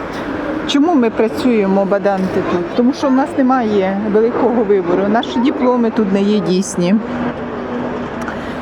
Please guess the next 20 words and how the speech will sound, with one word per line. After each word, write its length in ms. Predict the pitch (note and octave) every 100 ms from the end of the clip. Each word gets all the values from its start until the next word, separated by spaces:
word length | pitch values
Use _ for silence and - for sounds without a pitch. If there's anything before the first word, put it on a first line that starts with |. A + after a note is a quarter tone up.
| -
І 120 | G#3 A3+
ми 180 | C4
змушені 800 | C4+ C4+ D4+ - C4+ A#3+ C4 C4+
згоджуватися 1200 | A#3+ B3 A#3+ A3+ A#3 A#3 A3+ A#3+ - C4 A3+ B3+ C4 - - - - - - - - - G3+
на 180 | A3+ A3+
те, 320 | - A#3+ C#4+ C#4+ - - - - F4+ - C#4 C#4 C#4 C4 - - - - - -
що 160 | - A#3+
є. 280 | G3 F#3 G#3 - - - - F5 -
Як 140 | B3+ A#3+
правило, 460 | - D4 D4+ C#4
італійські 600 | C4 C4 B3 C#4 - - A#3+
жінки 480 | B3+ A#3+ - B3+
не 300 | C#4 B3 A#3+
працюють 760 | A3+ A#3+ A#3+ C#4 B3 A3 A3 -
баданти 580 | A3 G#3 A3 A#3+ C4 G#3+
двадцять 460 | F3 G3 - G3 -
чотири 340 | - G3 F#3+
години. 520 | F#3+ F3 E3 E3+ F#3+ - - -
Вони 140 | - A#4+ -
працюють, 840 | E4+ - E4 C4 F#3+ - -